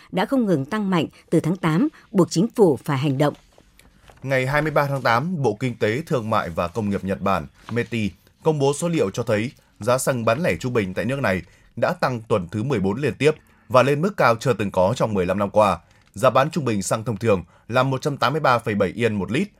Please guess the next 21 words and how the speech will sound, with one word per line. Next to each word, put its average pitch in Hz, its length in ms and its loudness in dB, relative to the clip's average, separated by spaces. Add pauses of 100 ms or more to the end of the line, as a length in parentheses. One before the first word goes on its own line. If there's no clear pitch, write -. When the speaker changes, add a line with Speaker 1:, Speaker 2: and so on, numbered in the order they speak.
(200)
Speaker 2:
tương 147 180 -2
đương 139 220 0
với 120 160 2
một - 200 0
phẩy 90 220 -4
hai 117 160 -2
mươi 113 120 -4
sáu 107 160 -2
đô 127 100 -2
la 120 100 2
Mỹ 117 180 -2
một 110 160 -4
lít. 165 160 0 (420)
Vào 139 160 6
ngày 127 160 0
hai 135 140 -2
mươi 143 80 -4
mốt 190 120 -2
tháng 123 120 -6
tám 117 200 0
vừa 139 100 -2